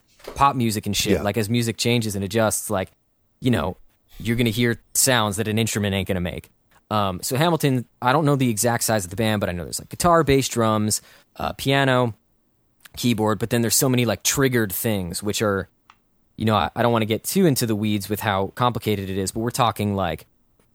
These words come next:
Speaker 1: you know, every song is to a click track.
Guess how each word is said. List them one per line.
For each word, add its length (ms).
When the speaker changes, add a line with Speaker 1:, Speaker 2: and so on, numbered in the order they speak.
Speaker 1:
you 180
know, 360
every 260
song 320
is 100
to 120
a 40
click 320
track. 480